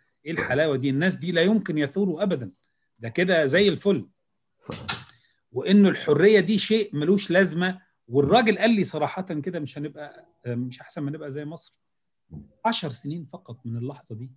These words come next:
Speaker 1: كان ده في ألفين وواحد، في ألفين وحداشر.
Speaker 2: مم.
Speaker 1: ثبت إن ده كله قشرة تخبئ وراها مرارات وأحقاد
Speaker 2: مم.
Speaker 1: وأزمات طائفية
Speaker 2: مم.
Speaker 1: وحزازات،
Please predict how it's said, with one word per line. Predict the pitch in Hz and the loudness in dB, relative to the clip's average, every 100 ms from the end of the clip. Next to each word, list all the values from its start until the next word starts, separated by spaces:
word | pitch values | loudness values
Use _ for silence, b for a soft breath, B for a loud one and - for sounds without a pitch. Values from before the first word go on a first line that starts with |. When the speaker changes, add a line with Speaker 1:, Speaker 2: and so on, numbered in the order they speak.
| _ _ _ | _ _ _
Speaker 1:
كان | 117 | -6
ده | 113 143 | -4 -4
في | - 120 | -6 -14
ألفين | 107 143 | -10 -8
وواحد، | 135 165 - 143 _ _ _ _ | -6 -6 -10 -20 _ _ _ _
في | 147 | -18
ألفين | 127 175 | -8 -6
وحداشر. | 131 - 107 - _ _ _ _ _ _ | -6 -10 -20 -20 _ _ _ _ _ _
Speaker 2:
مم. | 87 82 | -6 -2
Speaker 1:
ثبت | - 240 208 - | 0 2 0 -2
إن | 151 147 143 | -4 -2 -2
ده | 139 220 196 - | 0 0 -2 -4
كله | 214 233 208 185 143 123 _ | 0 2 2 0 -4 -10 _
قشرة | 196 202 - 175 180 - _ _ _ _ _ - | 0 0 0 -4 -6 -8 _ _ _ _ _ -10
تخبئ | 131 - 208 160 135 143 | -6 0 0 0 -6 -6
وراها | 127 143 180 147 135 | -4 0 0 -2 -2
مرارات | 127 151 139 120 - - _ _ _ _ - | 0 0 0 -2 -8 -16 _ _ _ _ -16
وأحقاد | - - - 170 147 98 | -14 -10 -10 -6 -6 -6
Speaker 2:
مم. | - _ _ _ _ | -12 _ _ _ _
Speaker 1:
وأزمات | 127 147 143 156 180 180 | -6 -2 2 2 2 0
طائفية | 151 147 131 - 101 - _ _ | -4 -4 -6 -8 -14 -16 _ _
Speaker 2:
مم. | - 85 | -14 -10
Speaker 1:
وحزازات، | 117 - 160 143 123 117 92 _ | -6 -2 2 4 2 0 -6 _